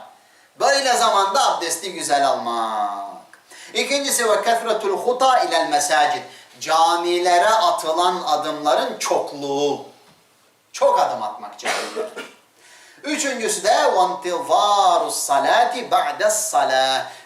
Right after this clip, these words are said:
Bir namazdan sonra öbür namazı gözetlemek, beklemek. فَذَٰلِكُمُ الرِّبَاطِ فَذَٰلِكُمُ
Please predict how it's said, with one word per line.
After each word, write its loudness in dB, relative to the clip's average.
Bir -2
namazdan 4
sonra 2
öbür 0
namazı 2
gözetlemek, 0
beklemek. -6
فَذَٰلِكُمُ -4
الرِّبَاطِ 2
فَذَٰلِكُمُ 0